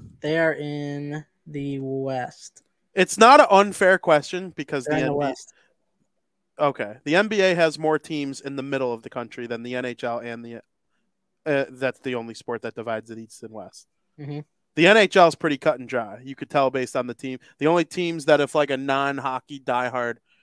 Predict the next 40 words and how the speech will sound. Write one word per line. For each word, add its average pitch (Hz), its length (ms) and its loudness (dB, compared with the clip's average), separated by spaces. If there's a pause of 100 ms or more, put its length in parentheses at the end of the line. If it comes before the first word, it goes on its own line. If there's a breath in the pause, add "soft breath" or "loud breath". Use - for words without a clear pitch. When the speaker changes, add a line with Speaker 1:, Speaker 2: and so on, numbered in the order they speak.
(200)
Speaker 2:
would 135 120 0
ask 131 320 2
for, 117 160 -8
like, 113 180 -12
what 127 240 -2
conference 123 640 -8
are 120 200 -4
the 117 160 -8
Wild 113 520 -2
in? 104 140 -20
What 117 160 -14
conference 117 360 -12
are 117 60 -8
the 113 100 -12
Blackhawks 117 560 -10
in? 107 200 -20
Dallas. 113 540 -12 (540)
They're, 139 140 2
like, 127 260 0
down 123 240 0
the 117 80 -10
middle. 110 340 -10
The 143 140 0
N 220 120 2
B 196 120 0
A 170 100 6
has 143 160 -2
a 113 60 -2
lot 131 300 0
of 117 80 -14
teams 113 340 -16
on 113 200 -6
that 113 240 -6 (560)
middle 127 380 -2
line. 101 340 -16 (320)
Speaker 1:
Yeah, 131 300 -8 (500)
they're 156 140 2
in 151 100 -4
the 139 100 -8
West. 143 420 -8